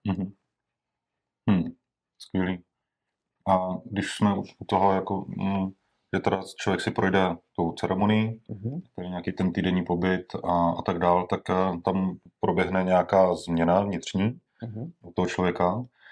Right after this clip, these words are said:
Speaker 1: Eh, jaký máte třeba potom zkušenosti s tím následujícím, třeba jako u tě-, nebo jestli máte jako propojení třeba s těma lidma, že,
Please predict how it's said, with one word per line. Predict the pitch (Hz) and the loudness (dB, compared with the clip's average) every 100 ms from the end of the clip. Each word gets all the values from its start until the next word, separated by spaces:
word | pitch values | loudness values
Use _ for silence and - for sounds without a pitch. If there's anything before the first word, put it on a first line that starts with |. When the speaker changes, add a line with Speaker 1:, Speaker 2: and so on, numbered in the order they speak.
| - _ - 92 | -20 _ -2 4
Speaker 1:
Eh, | 92 90 82 - _ _ 92 | 4 4 0 -8 _ _ -4
jaký | 87 123 | 2 6
máte | 123 120 110 | 6 6 2
třeba | - - 92 98 | -4 -4 2 2
potom | 98 101 98 92 87 | 2 2 4 2 -2
zkušenosti | - - 90 - 92 - - 92 90 87 - _ _ _ - | -10 -6 -4 0 -2 -2 -2 2 2 0 -6 _ _ _ -20
s | - | -6
tím | - 95 95 | 0 2 4
následujícím, | 92 87 - 92 87 87 - 85 | 4 4 2 -2 -2 -2 -2 -2
třeba | - 90 | 2 2
jako | 87 92 85 | 2 0 -2
u | |
tě-, | 90 - | -4 0
nebo | 101 101 | 4 6
jestli | 98 92 104 | 4 2 2
máte | 101 - | 2 2
jako | 101 104 98 90 - | 2 2 0 0 -2
propojení | 87 98 95 | 2 4 4
třeba | 92 90 92 | 2 2 0
s | - | 2
těma | 101 92 | 4 4
lidma, | 92 90 95 92 | 4 4 6 4
že, | 90 | 2